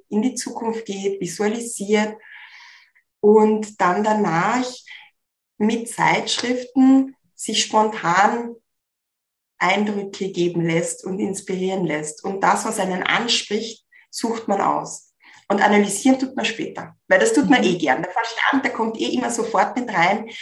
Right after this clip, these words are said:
Speaker 1: aber bei dieser Vision Board Erstellung geht's wirklich darum, ins Herz zu kommen und das einmal zu fühlen sozusagen. Und wie man sich fü-, fühlen will in der Arbeit, ist irrsinnig essentiell, ja.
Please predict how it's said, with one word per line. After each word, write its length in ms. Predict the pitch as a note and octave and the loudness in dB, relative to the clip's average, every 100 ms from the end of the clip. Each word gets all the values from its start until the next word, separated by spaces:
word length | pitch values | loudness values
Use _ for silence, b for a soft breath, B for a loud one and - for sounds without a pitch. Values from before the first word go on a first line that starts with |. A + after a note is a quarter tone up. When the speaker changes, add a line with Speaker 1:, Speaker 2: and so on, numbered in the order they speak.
| B | B
Speaker 1:
aber 140 | F#3+ F#3 | -4 0
bei 80 | G3+ | 0
dieser 260 | G#3 G3+ | 0 0
Vision 320 | B3+ - D4+ | 0 0 0
Board 220 | - G#3+ - | 0 0 0
Erstellung 480 | - G#3 - G#3 | -4 -4 -4 -2
geht's 160 | G#3 G#3 | -2 -4
wirklich 220 | G#3+ G#3 | -6 -6
darum, 420 | F#3 F3+ G#3 - - - | -4 -4 -4 -8 -12 -8
ins 220 | G3 - | -6 0
Herz 320 | D#3 - - | 0 0 -4
zu 120 | G#3 | -4
kommen 340 | F#3+ F3+ F3 - | 0 0 0 -2
und 260 | F3+ F3 B B B - | -4 -6 B B B -6
das 140 | F#3+ | 0
einmal 480 | G3 F#3+ F#3 F3+ F3+ _ _ - | 2 2 2 0 -6 _ _ 2
zu 100 | C4+ | 2
fühlen 540 | - D#4 F4 D#4+ G#3 | 8 10 12 10 6
sozusagen. 880 | - E3 - E3 D#3 D3 D#3 D#3+ - - - F3 _ _ _ | 0 -4 -6 -4 -2 -2 -2 -4 -6 -16 -20 -20 _ _ _
Und 280 | - G#3 G3+ | 2 2 2
wie 100 | G#3 | 8
man 140 | C4 B3+ | 8 8
sich 260 | - G#3+ | 4 -6
fü-, 320 | - A3 A3+ - | -6 -4 -4 -4
fühlen 340 | A3+ A3+ G#3+ | 0 0 0
will 180 | G#3 A3+ | -2 -2
in 120 | A3+ | 0
der 140 | A3+ | 2
Arbeit, 440 | - F3 A3 A3+ A3+ B B B B _ - | 2 2 0 -2 -6 B B B B _ -6
ist 300 | G#3 G#3 - | -4 -4 -4
irrsinnig 500 | A3 A3+ A3+ G#3+ - | -4 -2 0 0 0
essentiell, 800 | E3+ - F#3 - D#3 D#3 D#3 - _ E3 | -2 -2 -6 -4 -2 0 -2 -8 _ -2
ja. 340 | E3 - | -2 -2